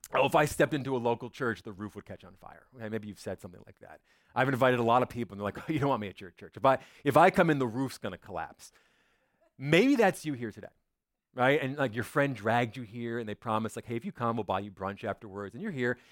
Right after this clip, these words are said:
and you've just been checking the ceiling the whole time, you know, looking for cracks and sparks and any lights that might fall on you. I get it. We've all been there at some point in our life. The shepherds,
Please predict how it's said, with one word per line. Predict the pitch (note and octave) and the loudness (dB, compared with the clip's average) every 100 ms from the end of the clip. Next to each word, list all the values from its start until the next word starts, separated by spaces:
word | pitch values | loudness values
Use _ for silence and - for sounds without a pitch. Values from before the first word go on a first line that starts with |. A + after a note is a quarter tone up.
| - | -12
and | B2 C#3+ | -8 -4
you've | D#3+ | -4
just | E3 | -4
been | D3+ | -6
checking | C3+ C#3 C3 | -2 -2 -2
the | A#2 | -10
ceiling | - A#2 F#2 | -12 -14 -14
the | F2 | -18
whole | F2 - | -20 -20
time, | F2+ F2 F#2+ | -18 -18 -18
you | A2+ | -14
know, | G2+ F2 | -12 -8
looking | G2+ A2+ A2+ | -6 -6 -8
for | A2+ | -10
cracks | - G#2+ F2 E2 - | -4 -2 -2 -4 -14
and | G2+ | -14
sparks | - G2 F#2+ - | -4 -2 -2 -4
and | G#2+ F#2+ _ _ _ | -14 -14 _ _ _
any | C#3 C#3+ | -2 2
lights | B2+ B2+ B2 | 4 4 4
that | C3+ | -2
might | B2 A2+ B2 | 0 0 0
fall | - A2 | 0 2
on | A2 | 2
you. | A2+ | 0
I | C#3+ A#3 | -2 2
get | G3 D#3+ | 6 6
it. | E3+ | 4
We've | E3 | 2
all | G3 G#3 | 0 -2
been | D3 D#3+ E3 | -4 -4 -2
there | D#3 | 0
at | C#3+ | -2
some | E3 D3 | -2 -4
point | C3+ C3+ C3+ | -4 -6 -4
in | |
our | B2 | -4
life. | A2+ G#2+ A#2 _ _ _ _ _ _ _ _ _ _ _ _ _ _ | 0 -2 -4 _ _ _ _ _ _ _ _ _ _ _ _ _ _
The | D3+ | -2
shepherds, | D#3+ - A#3+ C4+ B2+ D#2+ G2+ - - | -2 4 4 4 0 -6 -10 -20 -20